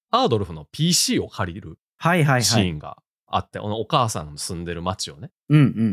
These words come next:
Speaker 2: うん。
Speaker 1: を検索するみたいな時に、
Speaker 2: うん。
Speaker 1: iMac使ってるって思って。
Speaker 2: <laughs> いや、なんかさ、僕、その、
Speaker 1: うん。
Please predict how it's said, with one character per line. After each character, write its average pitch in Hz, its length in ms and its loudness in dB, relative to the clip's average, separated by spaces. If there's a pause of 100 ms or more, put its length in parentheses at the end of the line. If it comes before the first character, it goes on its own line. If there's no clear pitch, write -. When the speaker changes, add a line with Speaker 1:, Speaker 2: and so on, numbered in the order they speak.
Speaker 2:
う 95 80 -2
ん。 85 140 -4 (160)
Speaker 1:
を - 80 -12
検 92 240 -2
索 - 180 -12
す 104 120 -8
る 90 80 -8
み 82 100 -10
た 85 100 -8
い 76 40 -12
な 76 80 -20
時 85 200 -18
に、 76 280 -16 (100)
Speaker 2:
う 101 60 2
ん。 92 160 0 (240)
Speaker 1:
iMac 156 420 4 (220)
使 - 240 -2
っ - 40 -6
て - 200 -2
る - 60 0
っ - 20 -
て - 20 -8
思 - 60 -8
っ - 0 - (2250)
て。 151 60 -2
Speaker 2:
<laughs> - 0 -
い - 20 6
や、 175 220 4
な 196 160 4
ん 208 80 0
か 165 100 4
さ、 160 260 6
僕、 175 400 6
そ 170 140 6
の、 156 380 8
Speaker 1:
う - 20 -
ん。 - 160 -2